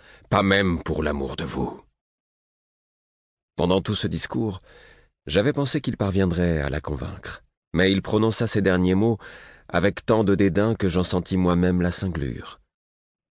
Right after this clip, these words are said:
Sans le regarder, Eliania répondit : « Je maintiens mon défi. » Puis elle se tourna vers Devoir et ajouta : «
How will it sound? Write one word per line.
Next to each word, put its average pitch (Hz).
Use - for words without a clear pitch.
Sans 98
le 98
regarder, 92
Eliania 104
répondit : « 82
Je 120
maintiens 123
mon 104
défi. » 87
Puis 92
elle 90
se 104
tourna 92
vers 80
Devoir 92
et 87
ajouta : « 80